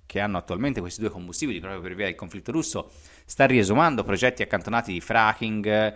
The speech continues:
estrazione di petrolio da sabbie mo-, bituminose, eh, che tornano a essere improvvisamente convenienti anche dal punto di vista, eh, appunto economico.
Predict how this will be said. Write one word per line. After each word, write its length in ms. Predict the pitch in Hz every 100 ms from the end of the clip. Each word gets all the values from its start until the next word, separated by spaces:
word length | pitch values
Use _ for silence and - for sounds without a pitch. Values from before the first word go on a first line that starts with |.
| - -
estrazione 500 | - - 95 - 110
di 80 | 92
petrolio 300 | 95 98 95
da 80 | 87
sabbie 260 | 104 92
mo-, 160 | 90 90
bituminose, 1040 | 95 92 92 95 123 120 107 113 113 113 - - _
eh, 160 | 95
che 160 | - 101
tornano 320 | 139 127 113
a 60 | 120
essere 260 | - 107
improvvisamente 680 | 101 101 95 104 143 156 107
convenienti 500 | 101 95 110 113 101
anche 160 | 90
dal 120 | 92 87
punto 380 | 107 98 90
di 100 | 87
vista, 480 | 92 101 - 90 80
eh, 100 | 58
appunto 300 | 65 - 101
economico. 680 | 90 139 85 85 - 151 -